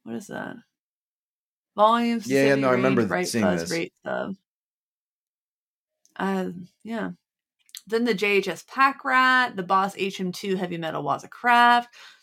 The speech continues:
Speaker 1: the Boss S D one fortieth Anniversary Super Overdrive, and then the two of the Universal Audio, the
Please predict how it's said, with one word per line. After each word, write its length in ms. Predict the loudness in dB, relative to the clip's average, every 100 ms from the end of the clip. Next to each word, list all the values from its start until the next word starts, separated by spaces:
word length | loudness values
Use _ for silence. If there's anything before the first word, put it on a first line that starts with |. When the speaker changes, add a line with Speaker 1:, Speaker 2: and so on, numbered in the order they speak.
| -10
Speaker 1:
the 80 | 0
Boss 440 | 4 6 4 0 0
S 340 | 2 2 -4
D 220 | -6 -2 -2
one 600 | 0 0 2 0 -2 -6 -12
fortieth 560 | -10 -6 -4 -4 -6
Anniversary 520 | -4 -4 -2 -4 -4 -6
Super 380 | -6 -6 -4
Overdrive, 920 | 0 0 0 2 2 4 4 4 0 -4 _ _ _ _ _
and 160 | -2 2
then 260 | 4 4 2
the 200 | 0 0 -4
two 180 | -6
of 80 | -4
the 100 | -2
Universal 480 | 0 0 -2 -4 -2
Audio, 840 | 2 2 2 0 2 4 2 0 -6
the 200 | -2 -2